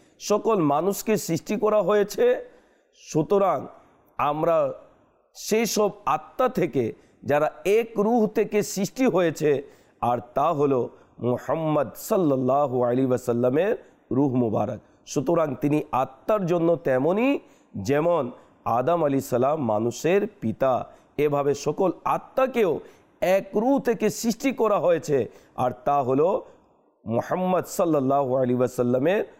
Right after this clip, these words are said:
রূহ মুবারক। এভাবে মুহাম্মদ সাল্লাল্লাহু আলাইহি সাল্লামের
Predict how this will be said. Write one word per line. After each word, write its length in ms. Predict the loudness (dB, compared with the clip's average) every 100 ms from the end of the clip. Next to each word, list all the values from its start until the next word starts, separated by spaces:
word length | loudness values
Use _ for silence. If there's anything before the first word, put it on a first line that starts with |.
| _ _
রূহ 240 | -2 0 2
মুবারক। 480 | 0 0 2 2 0 -8 -12 -2
এভাবে 480 | 0 0 0 0 -2 -8 _
মুহাম্মদ 360 | -6 -2 0 0
সাল্লাল্লাহু 520 | 0 0 2 2 2
আলাইহি 140 | 0 0
সাল্লামের 480 | 0 0 2 2